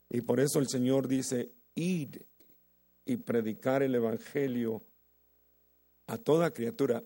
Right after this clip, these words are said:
Él vino para dar vida a los muertos.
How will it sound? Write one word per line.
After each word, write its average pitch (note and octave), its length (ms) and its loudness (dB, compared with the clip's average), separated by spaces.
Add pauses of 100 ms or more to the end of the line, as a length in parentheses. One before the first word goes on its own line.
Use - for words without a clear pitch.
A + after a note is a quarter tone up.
Él F3 280 8
vino F3+ 420 -4
para C#3 320 -2
dar D3+ 260 0
vida D#3 420 0
a C3+ 200 0
los B2+ 260 0
muertos. C3 840 2